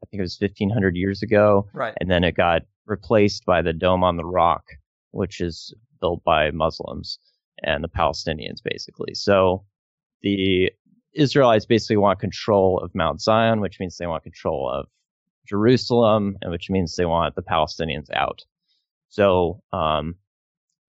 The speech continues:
Speaker 1: this is what modern Zionism means. Historically, Zionism was more like, you know,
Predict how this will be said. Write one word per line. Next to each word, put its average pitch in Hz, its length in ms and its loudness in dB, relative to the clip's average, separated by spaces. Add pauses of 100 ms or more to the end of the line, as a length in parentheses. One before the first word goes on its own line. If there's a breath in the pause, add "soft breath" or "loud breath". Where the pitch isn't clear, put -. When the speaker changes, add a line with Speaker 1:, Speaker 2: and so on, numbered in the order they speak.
(160)
Speaker 1:
this 127 240 0
is 107 140 -2
what 98 160 2
modern 87 480 0 (160)
Zionism 85 580 -2
means. - 380 -16
Historically, 123 1160 2 (100)
Zionism 104 720 0
was - 240 -6
more 101 200 2
like, 87 300 2
you 92 60 -2
know, 82 340 -2